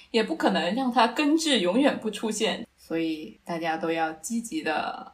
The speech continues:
敞开心扉，就是调整心态，然后积极的做出改变，也不要害怕跟别人沟通吧。嗯，就是有时候像我们今天说出来就感觉会好很多。其实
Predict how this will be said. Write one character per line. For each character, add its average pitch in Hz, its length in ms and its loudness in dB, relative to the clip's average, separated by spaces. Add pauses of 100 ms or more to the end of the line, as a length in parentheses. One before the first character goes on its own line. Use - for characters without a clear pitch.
敞 170 220 -10
开 190 140 2
心 208 280 0
扉， 220 440 4 (200)
就 185 300 0
是 180 240 -2
调 - 280 2
整 185 200 0
心 196 300 -6
态， 208 300 6
然 - 220 -8
后 190 160 -2
积 202 220 -12
极 170 180 -6
的 170 140 -2
做 196 220 -4
出 190 180 -8
改 185 220 -8
变， 185 360 -6
也 170 180 -10
不 - 120 -6
要 175 320 -4 (580)
害 180 280 0
怕 170 260 0
跟 175 220 -6
别 170 180 -4
人 - 180 -6
沟 170 200 0
通 160 320 -6
吧。 - 220 -10 (160)
嗯， - 200 -12 (120)
就 180 160 -8
是 165 140 -6
有 - 120 -8
时 - 160 -12
候 165 160 -2
像 185 160 -2
我 165 60 -2
们 170 100 -8
今 202 160 -2
天 208 300 2 (180)
说 294 260 -2
出 311 200 2
来 - 160 10
就 208 140 -2
感 - 200 -4
觉 156 140 -2
会 180 180 0
好 - 220 -4
很 - 220 -8
多。 - 440 -8
其 - 160 -18
实 - 320 -14